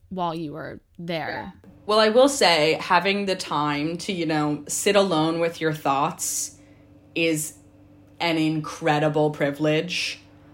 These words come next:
Speaker 2: but I did a lot of that. I was in a lot of therapy because also when I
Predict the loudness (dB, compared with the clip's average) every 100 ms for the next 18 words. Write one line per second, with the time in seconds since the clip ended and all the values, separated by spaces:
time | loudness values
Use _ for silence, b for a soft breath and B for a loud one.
0 | -20 -20 -8 2 4 4 2 -6 -20 -8
1 | -4 2 4 4 6 4 4 2 -2 -4
2 | -4 -8 0 2 2 -2 0 2 2 0
3 | 2 6 6 4 0 2 2 0 0 2
4 | 0 -2 -6 -6 -4 2 4 4 4 4
5 | 4 2 2 2 0 -4